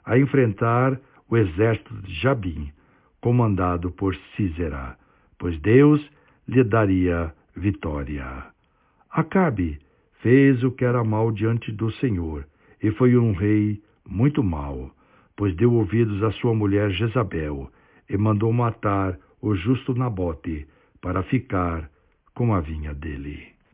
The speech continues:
Quais lições nos ensinam essas histórias sobre o que torna uma liderança boa ou ruim?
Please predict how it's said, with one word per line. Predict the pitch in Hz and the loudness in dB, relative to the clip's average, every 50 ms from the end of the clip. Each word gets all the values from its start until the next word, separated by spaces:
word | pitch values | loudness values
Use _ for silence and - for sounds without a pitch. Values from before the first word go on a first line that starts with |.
| _ _ _ _ _ _ _ _ _ _ _ _ _ _ _ _ _ _ _ _ _ _ - | _ _ _ _ _ _ _ _ _ _ _ _ _ _ _ _ _ _ _ _ _ _ 4
Quais | 214 214 208 180 | 6 6 8 8
lições | 196 202 - - - 151 139 135 135 135 135 135 - - - _ _ _ _ _ _ _ - | 6 2 2 2 4 4 6 6 6 6 4 2 -2 -6 -16 _ _ _ _ _ _ _ -4
nos | 104 101 92 95 | -4 -2 2 4
ensinam | 127 131 117 - - - 127 131 131 127 123 | 4 4 4 2 -2 2 4 4 4 6 4
essas | 123 117 - 127 113 104 | 2 2 2 0 -2 0
histórias | 120 113 - - - 117 117 113 113 110 117 113 107 - - _ _ _ _ _ _ _ - - - - | -2 -4 -4 -2 0 2 2 2 4 4 2 2 0 -2 -8 _ _ _ _ _ _ _ -20 -10 -2 2
sobre | 127 123 113 117 | 2 4 4 4
o | 113 110 | 0 2
que | - 123 110 | 2 -2 -2
torna | - - 117 113 110 107 101 104 | -2 0 2 4 4 4 2 2
uma | 107 104 107 104 | 2 2 2 2
liderança | 104 107 104 98 107 101 101 104 104 98 - - 110 101 95 | 0 0 0 2 2 2 2 2 0 -2 -2 -2 -2 -2 -2
boa | 87 87 101 110 113 107 107 104 107 - - - | -2 0 2 4 4 4 4 4 2 -2 -4 -4
ou | 98 107 | 0 0
ruim? | 107 101 110 104 101 113 139 156 | 2 2 2 0 0 0 0 -2